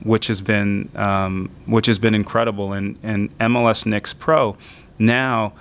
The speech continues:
um, it has, it's this platform, it's this league where it helps educate and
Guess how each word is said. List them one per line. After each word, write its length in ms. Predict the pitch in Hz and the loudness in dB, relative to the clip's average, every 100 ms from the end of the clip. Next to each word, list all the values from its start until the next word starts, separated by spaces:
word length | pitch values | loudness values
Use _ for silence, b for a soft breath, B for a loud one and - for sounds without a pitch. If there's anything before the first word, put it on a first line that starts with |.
| b b | b b
um, 380 | 113 104 98 101 | -2 0 -2 -4
it 220 | - 113 - | -2 -2 -2
has, 500 | - 131 131 - - | -4 -4 -4 -6 -4
it's 240 | 98 - - | -4 -2 0
this 200 | 113 - | 0 -2
platform, 760 | - 117 123 - - 101 98 | -2 0 0 -6 -10 -8 -8
it's 220 | 101 - | -10 -8
this 260 | - 104 - | -4 -4 0
league 400 | 110 120 120 110 | 2 4 4 2
where 400 | 101 104 104 101 B B B B | 2 2 2 0 B B B B
it 160 | 123 - | -2 -2
helps 360 | - 135 - - | -2 -2 -4 -4
educate 640 | 120 123 113 - 101 98 - | -2 -2 -4 -4 -4 -4 -2
and 500 | 101 101 101 101 | -2 0 0 -2